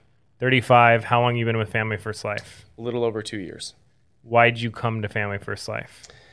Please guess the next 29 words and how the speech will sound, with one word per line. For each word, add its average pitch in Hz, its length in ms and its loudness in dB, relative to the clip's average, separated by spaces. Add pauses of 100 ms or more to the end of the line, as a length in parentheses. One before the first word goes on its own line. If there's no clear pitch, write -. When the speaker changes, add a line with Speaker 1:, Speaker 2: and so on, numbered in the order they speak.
(400)
Speaker 2:
I 117 80 -2
came 143 180 0
to 135 60 -4
Family 131 280 -2
First 117 280 -6
Life 120 260 0
from 107 220 -6
another 113 340 -4
company, 110 640 -6 (220)
uh, 104 420 -4 (240)
'cause 127 160 -6
I 131 60 2
wanted 151 180 2
to 143 80 0
grow. 110 300 -4 (340)
I 107 60 -6
wanted 107 400 -4
to 110 180 -8
get 107 180 -6
outside 107 600 -2
of 107 340 -8
the 104 240 -8
Dallas 107 300 -6
Metroplex, 101 560 -12
which 98 140 -14
is 98 120 -14
where 107 140 -6
I 107 80 -4
live. 101 380 -8